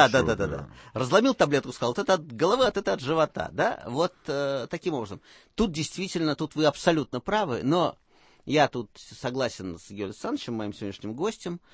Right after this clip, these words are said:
Speaker 2: э, в том, что в конечном счете дело в нас.
Speaker 1: Абсолютно верно. Первичное общество. И я должен сказать, что зародыши есть. Я знаю, например, лично нескольких бизнесменов, которые не дают взятки.
Speaker 2: А, даже не
Speaker 1: Да.
Speaker 2: спраш-, даже не спрашиваю
Speaker 1: Не
Speaker 2: фамилии.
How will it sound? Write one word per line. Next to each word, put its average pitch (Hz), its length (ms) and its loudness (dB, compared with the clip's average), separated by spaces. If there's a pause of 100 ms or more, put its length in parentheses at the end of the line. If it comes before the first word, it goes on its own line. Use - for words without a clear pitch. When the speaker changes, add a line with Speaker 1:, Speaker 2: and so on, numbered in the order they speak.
(220)
Speaker 2:
э, 110 300 0
в - 100 -20
том, 185 240 -2
что 123 800 -4
в - 40 -20
конечном 131 440 -4
счете 113 240 -8
дело 107 280 -2
в 90 100 -12
нас. - 180 -12 (220)
Speaker 1:
Абсолютно 107 480 2
верно. 92 260 4
Первичное 139 880 2
общество. 170 760 -4 (460)
И 127 140 8
я 127 240 10
должен 156 220 6
сказать, 160 200 6
что 135 160 2
зародыши 139 560 6
есть. 165 300 0
Я 117 140 2
знаю, 127 260 2
например, 104 440 2
лично 95 380 -2
нескольких 90 400 -2
бизнесменов, 98 600 -4
которые 110 340 -6
не 87 180 -2
дают 73 320 -8
взятки. 58 440 -16 (480)
Speaker 2:
А, 139 320 2 (140)
даже 101 160 -6
не 107 80 -6
Speaker 1:
Да. 139 240 12
Speaker 2:
спраш-, - 140 -10 (260)
даже 120 200 -2
не 135 100 2
спрашиваю 147 580 0
Speaker 1:
Не 147 60 10
Speaker 2:
фамилии. 170 100 12